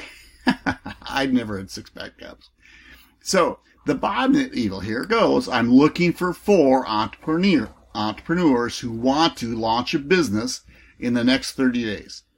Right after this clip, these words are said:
If that's you, reply this email with the keyword eagle, and I'll privately message you the details today.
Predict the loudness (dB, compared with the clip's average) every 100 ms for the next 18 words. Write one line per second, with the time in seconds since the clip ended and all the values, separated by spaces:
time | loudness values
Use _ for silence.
0 | _ _ _ _ _ _ _ _ -8 -8
1 | -2 0 0 0 4 4 4 -2 -4 -4
2 | -2 -2 -2 0 2 4 2 -2 -4 -6
3 | -8 -6 -2 2 2 2 0 -2 0 -2
4 | -6 -8 -6 -6 -4 -2 0 0 0 2
5 | 2 0 -4 2 2 0 -6 -6 -6 -8
6 | -8 -8 -10 -12